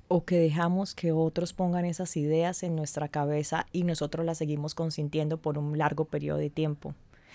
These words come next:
Incluso hay gente que las sigue consintiendo por toda su vida. Ahora,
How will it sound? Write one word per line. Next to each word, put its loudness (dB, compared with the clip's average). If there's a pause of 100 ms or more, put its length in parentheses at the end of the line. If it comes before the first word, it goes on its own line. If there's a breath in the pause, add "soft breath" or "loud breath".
(200 loud breath)
Incluso 2
hay 2
gente 0
que -4
las 0
sigue -2
consintiendo 0
por 0
toda 2
su -2
vida. -2 (640 soft breath)
Ahora, 6